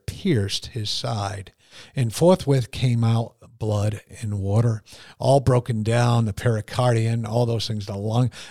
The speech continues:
I mean, Jesus was, um, he died an agonizing death. I, I think, you know, some people look at Jesus on a crucifix. Some people think about the crucifixion, to include me,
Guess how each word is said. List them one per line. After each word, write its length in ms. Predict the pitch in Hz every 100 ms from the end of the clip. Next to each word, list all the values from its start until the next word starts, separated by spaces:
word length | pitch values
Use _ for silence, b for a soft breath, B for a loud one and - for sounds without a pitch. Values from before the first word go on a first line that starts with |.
| -
I 140 | 127
mean, 200 | 123 120
Jesus 540 | 110 131 160 131 104 117
was, 420 | 107 104 - - b b b
um, 680 | 135 120 110 107 98 95 - _
he 220 | - 123
died 340 | 175 131 139 120
an 140 | 98 - -
agonizing 760 | - 135 107 107 104 - 104
death. 240 | 104 98 -
I, 140 | 139 -
I 100 | 135
think, 400 | - 202 - - b b b b b _ 113
you 160 | 135 139
know, 140 | 135
some 300 | 117 180 185
people 500 | - 175 165 139 117 - 135
look 180 | 151
at 220 | 151 135 110
Jesus 400 | 131 131 135 131
on 140 | 120
a 40 |
crucifix. 840 | - - 147 - - 139 - - - - b b b
Some 280 | - 156 147
people 320 | 147 147 127
think 320 | 110 - 151
about 260 | 135 135 135
the 80 | 120
crucifixion, 800 | - 151 - 120 135 - 147 135
to 160 | 135
include 440 | 120 107 214 226 98
me, 520 | 98 131 110 107